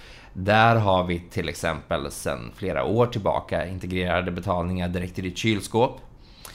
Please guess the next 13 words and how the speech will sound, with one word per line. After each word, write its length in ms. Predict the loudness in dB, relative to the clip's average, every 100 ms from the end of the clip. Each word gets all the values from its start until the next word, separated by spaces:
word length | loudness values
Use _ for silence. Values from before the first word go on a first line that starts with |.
| -18 -20 -10
Så 120 | -4
du, 440 | 0 2 2 2
eh, 240 | 2 2 -2
kan 180 | -2 2
välja 220 | 2 2
att 100 | 2
prenumerera 640 | 0 0 2 4 4 6 4
på 260 | 2 -2
kanske 420 | 0 -4 -2 -2
mjölk 500 | 0 2 2 -2 -4
och 160 | -4 -2
mjöl 480 | 0 2 4 2 2
och 140 | 0